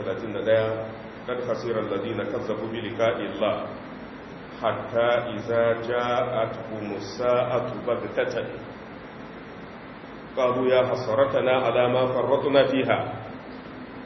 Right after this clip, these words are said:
Allah tabaraka wa ta'ala ya ce, "Qad khasira alladhina kazzabu bi liqa'i Allah."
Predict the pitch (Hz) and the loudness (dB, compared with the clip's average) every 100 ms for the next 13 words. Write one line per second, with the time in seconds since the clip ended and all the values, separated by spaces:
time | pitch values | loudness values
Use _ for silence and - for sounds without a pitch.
0 | - - 147 143 127 120 131 131 131 127 | -14 -6 0 2 2 4 4 4 2 0
1 | 123 127 131 127 127 123 135 131 127 147 | 4 6 6 6 4 2 2 2 0 2
2 | 135 123 117 131 123 123 143 131 127 135 | 4 4 2 2 2 2 2 2 0 0
3 | 135 120 135 139 120 120 151 165 - - | -2 2 4 4 2 6 6 6 4 -6